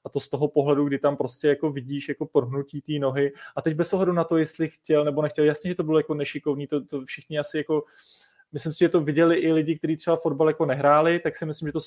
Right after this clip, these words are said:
že to z toho je jako vidět, že to bylo jako nechtěný, ne to, ale jako z pohledu toho, co to pak jako způsobilo, tak to byly přesně t-, v tyhle, tyhle ty příklady nám ukazovaly, že jakmile tam je prostě prohnutí té nohy, je tam jako nebezpečí toho, toho zranění,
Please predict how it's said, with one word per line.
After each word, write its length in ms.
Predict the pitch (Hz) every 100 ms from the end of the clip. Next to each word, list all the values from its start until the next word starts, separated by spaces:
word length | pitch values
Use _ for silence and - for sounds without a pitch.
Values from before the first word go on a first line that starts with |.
| -
že 80 | 147
to 80 | 151
z 100 | -
toho 240 | 160 156
je 200 | 160 156
jako 220 | 151 160
vidět, 200 | 147 135
že 100 | 127
to 100 | 127
bylo 140 | 135 147
jako 160 | 143
nechtěný, 640 | 139 139 - 170 160 156 156
ne 140 | 147
to, 140 | 151 156 - _ - -
ale 300 | 156 165 156
jako 320 | 160 170 151 -
z 120 | -
pohledu 320 | - 160 175
toho, 200 | 170 165
co 120 | 170
to 140 | 165 175
pak 180 | 175 170
jako 160 | 170
způsobilo, 840 | 165 - 135 - 135 156 160 185 196 - 123 -
tak 140 | 151
to 80 | 165
byly 140 | 156
přesně 340 | 165 160 - 165 -
t-, 120 | 143
v 80 | -
tyhle, 260 | 160 165 175 -
tyhle 180 | 170 180
ty 100 | -
příklady 380 | - 151 165
nám 120 | 165 135
ukazovaly, 460 | 156 151 156 160
že 60 | 151
jakmile 280 | 143 156 151
tam 120 | 156
je 60 |
prostě 260 | 151 143 160
prohnutí 480 | - 127 160 160 147
té 120 | 156
nohy, 220 | 147 143
je 80 | 139
tam 140 | 151 151
jako 160 | 156
nebezpečí 520 | 147 147 - 139 -
toho, 300 | 143 143 139
toho 220 | 127 147 143
zranění, 440 | 143 139 139 135